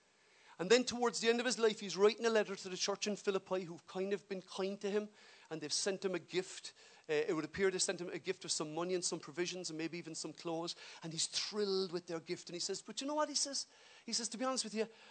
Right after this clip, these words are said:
I've learned that, I've learned that the secret of being content in any and every situation." Now, contentment is a great gift, and we'll look at that some other day. And then Paul says this at the very end of this letter. He says,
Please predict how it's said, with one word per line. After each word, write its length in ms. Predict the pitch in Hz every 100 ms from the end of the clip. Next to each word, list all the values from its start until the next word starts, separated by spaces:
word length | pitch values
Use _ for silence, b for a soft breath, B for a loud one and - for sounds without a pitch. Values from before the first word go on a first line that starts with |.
| B
I've 160 | 214 202
learned 380 | 240 269 269 226
that, 140 | 220 - B
I've 140 | 196
learned 300 | 220 269 262
that 100 | 214
the 80 | 214
secret 680 | 214 - 254 - 165 - - b b
of 160 | 185 147
being 160 | 220
content 500 | 202 214 - 226 208
in 180 | - 180 -
any 340 | 208 220 254 226 B B 190
and 140 | 185 -
every 320 | 220 160 156
situation." 720 | 175 - 196 190 185 180 -
Now, 80 | 165
contentment 640 | 170 190 180 220 208 160
is 100 | 156
a 60 | 151
great 560 | 135 147 175 175 165 -
gift, 320 | 170 - -
and 100 | 160
we'll 100 | 170
look 160 | 185
at 60 | 190
that 200 | 185 165
some 200 | - 170
other 200 | 156 147
day. 240 | 143 143 127 B B B 185
And 100 | 220
then 140 | 269
Paul 360 | - 262 240 233
says 360 | - 233 208
this 280 | - 196 -
at 120 | 196
the 80 | 190
very 560 | 147 143 196 190 190 185 B B -
end 400 | 180 165 151 151 - B B 156
of 120 | 131
this 220 | 151 -
letter. 180 | 139 123
He 120 | 143
says, 440 | - 165 156 -